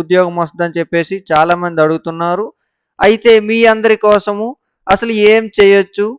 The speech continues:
ఏం చేయకూడదు, అసలు ఈ లాస్ట్ వన్ వీక్ or టెన్ డేస్ని మనం ఎలా వ్యవహరించాలి చెప్పడం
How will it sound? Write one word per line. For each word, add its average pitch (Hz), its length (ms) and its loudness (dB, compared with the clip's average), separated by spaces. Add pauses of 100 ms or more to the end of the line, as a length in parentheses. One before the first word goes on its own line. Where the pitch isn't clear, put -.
(480)
ఏం 233 100 2 (140)
చేయకూడదు, 185 580 2 (220)
అసలు 226 180 -4 (140)
ఈ - 20 -4 (220)
లాస్ట్ 233 440 2 (240)
వన్ 202 260 -2
వీక్ 214 280 -2
or 202 60 2 (180)
టెన్ 185 220 -2
డేస్ని 185 340 -4
మనం 175 160 -6 (160)
ఎలా 180 160 4 (140)
వ్యవహరించాలి 165 920 0 (600)
చెప్పడం 190 380 0